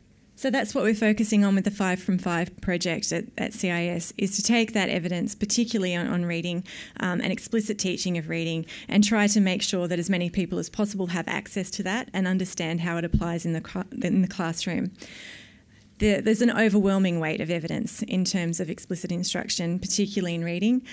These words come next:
um, but it's not always finding its way into classrooms. So we're developing, um, resources for parents, and, and that, um, is now available on the Five from Five website, but we're also developing resources for teachers now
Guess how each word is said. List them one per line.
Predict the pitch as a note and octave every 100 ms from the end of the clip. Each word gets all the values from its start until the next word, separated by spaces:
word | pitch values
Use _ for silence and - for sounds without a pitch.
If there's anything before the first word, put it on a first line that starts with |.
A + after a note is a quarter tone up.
| - -
um, | F#3 F3+
but | G3
it's | G3+ -
not | G#3 F#3+
always | - F3 E3 E3 -
finding | E3 E3+
its | F3 -
way | F3+
into | E3 E3
classrooms. | - E3 D#3 - D3 E3
So | G3
we're | F3+
developing, | F3 F#3 F#3 - E3 E3 E3+
um, | E3+ E3 D#3+ - - - - - - -
resources | G3+ G#3 G3 - -
for | -
parents, | G#3 A3+ B3+ -
and, | E3+ -
and | F3+
that, | F3 F#3 -
um, | - F3+ F3
is | F#3
now | F#3 F3
available | F3 F3+ F3+ F3
on |
the | F3
Five | E3+ F3 E3+
from | F#3+
Five | E3+ E3+ E3+
website, | G3 F#3+ B3 B3 -
but | F3+
we're | F3 F3+
also | F3+ E3+
developing | F3 F3 E3+ F3 E3+
resources | E3 F3 E3+ -
for | F#3+
teachers | - F3 - E3
now | F3+ E3+